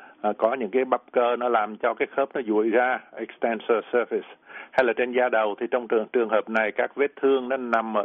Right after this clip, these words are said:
trong các cái nếp gấp, à, của da như là nách, háng, hay là ở dưới vú của phụ nữ, hay là bộ phận sinh dục, à, ở phụ nữ, hay là cái kẽ ở giữa hai bên mông, hay là hai, à, sau hai cái vành tai và cái vùng dưới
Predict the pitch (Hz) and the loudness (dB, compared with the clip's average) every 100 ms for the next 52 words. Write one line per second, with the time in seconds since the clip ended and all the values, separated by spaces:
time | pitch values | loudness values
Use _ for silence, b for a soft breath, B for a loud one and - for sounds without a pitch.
0 | - 120 123 110 123 - 143 127 135 131 | -2 -6 -4 -2 -2 0 -2 -2 -2 0
1 | 135 156 _ B B B B B 113 113 | 0 0 _ B B B B B 0 0
2 | - 107 110 120 127 123 117 _ - 120 | 0 0 2 2 2 -2 -6 _ -6 -2
3 | 101 92 120 143 _ _ _ _ _ - | 0 0 0 -2 _ _ _ _ _ -2
4 | 113 127 147 156 b b _ 127 107 92 | 0 -2 -6 -14 b b _ 2 2 0
5 | 95 110 127 143 117 120 143 127 101 110 | -2 2 2 2 2 2 2 0 0 0
6 | 101 104 107 131 127 123 113 95 - 101 | 2 2 2 -2 0 0 2 0 -2 -6
7 | - 127 123 107 95 _ _ B B B | -2 -4 0 0 0 _ _ B B B
8 | B 107 107 101 104 104 110 - 110 104 | B -2 0 2 0 -2 -4 -2 0 2
9 | 107 135 131 B B - 139 120 - - | 0 0 -6 B B -2 0 0 -2 -2
10 | 110 104 117 110 101 117 117 131 131 131 | 0 0 -2 -2 0 0 2 0 0 -2
11 | 127 123 131 123 b b b - 123 110 | 0 0 0 -10 b b b -2 0 2
12 | 101 98 127 127 131 131 117 110 110 110 | 0 0 0 2 0 0 0 0 0 0
13 | - 131 127 123 139 123 131 117 110 104 | 0 0 0 -2 -2 0 0 -2 -4 -2
14 | 120 123 120 101 98 127 110 104 101 110 | 0 0 -2 -4 -2 0 0 -2 0 4
15 | 127 156 | 4 2